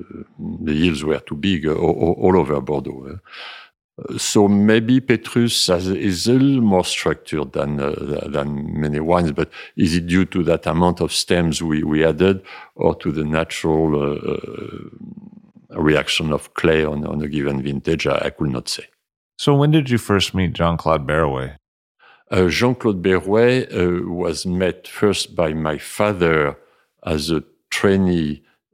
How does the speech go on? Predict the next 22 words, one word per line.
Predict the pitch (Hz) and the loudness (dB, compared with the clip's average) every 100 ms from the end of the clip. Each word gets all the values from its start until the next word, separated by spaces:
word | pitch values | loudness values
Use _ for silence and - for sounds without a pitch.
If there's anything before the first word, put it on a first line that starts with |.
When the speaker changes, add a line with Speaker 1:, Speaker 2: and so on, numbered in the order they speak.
| - | -4
Speaker 1:
Uh, | 78 76 73 73 76 | 0 2 0 -2 -4
he | 82 80 | -6 -6
was | 76 80 76 - | -4 -2 -2 -4
twenty-two | - 85 82 90 - - 90 82 | -4 -2 -2 -4 -6 -2 0 0
in | - 73 71 | -2 -4 -2
nineteen | 73 73 73 73 | -4 -4 -6 -6
sixty-four, | - 85 - - - - - 87 101 131 147 - - - - | -6 -8 -10 -12 -14 -4 4 6 6 4 0 -8 -20 -20 -2
and | 98 85 78 | 0 2 2
he | |
met | 78 78 - | 0 0 0
my | 80 | -2
father, | 73 76 71 87 110 | 0 -2 0 2 2
and | 98 92 | 2 2
my, | |
he, | 90 90 85 90 | 0 0 -2 -4
he | - 87 85 90 85 | -2 -2 -2 -4 -4
kind | 98 92 90 | -2 0 0
of, | 80 - | -4 -8
uh, | - 85 - 50 50 - - - - | -10 -6 -6 -8 -8 -10 -10 -6 -6
at, | - - | -6 -2
as | 98 78 | -2 2
he, | 92 | 0